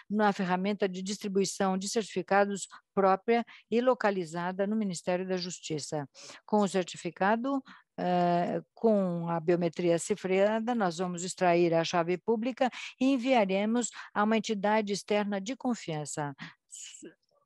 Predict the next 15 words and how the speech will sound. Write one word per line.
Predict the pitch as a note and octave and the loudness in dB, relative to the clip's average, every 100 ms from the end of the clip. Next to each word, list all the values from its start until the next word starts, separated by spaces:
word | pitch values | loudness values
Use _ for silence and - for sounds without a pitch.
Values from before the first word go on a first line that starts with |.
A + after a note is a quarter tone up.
| _ _ _ - - | _ _ _ -12 -6
eh, | F3 E3 E3 E3 E3 | -4 -4 -4 -4 -6
só | - G#3 | 0 4
a | A3 | 4
parte | - G#3 - | 4 2 0
privada. | F#3+ G3 F#3 F3 D#3+ D#3 C#3 - - - | -4 -2 0 0 0 -4 -6 -10 -16 -4
Ah, | F3+ F3+ - | 0 2 0
é, | G#3 G#3 - - | 0 2 2 0
isso | F#3+ - G3 G#3 G#3 _ _ _ _ _ _ _ _ _ _ _ _ _ _ - | -4 -4 0 0 -2 _ _ _ _ _ _ _ _ _ _ _ _ _ _ -8
vai | G3 G3 F3+ | 2 4 4
permitir | - B3+ A#3 G3+ - A#3 G#3 | 2 2 2 -2 -4 -4 -4
decifrar | E3 A3 A3+ - F3+ - G3 G#3 G#3 | 4 4 4 0 -2 0 2 2 -2
a | - F#3 | 0 0
biometria | E3+ F3 C4+ C4+ A#3 F#3 - G3+ A3 G3 | 0 0 0 2 2 0 0 2 4 2
do | E3+ A#3 | 0 -6
usuário, | A#3+ E3+ F3 E3 F3 F#3 | -6 -4 -2 0 0 0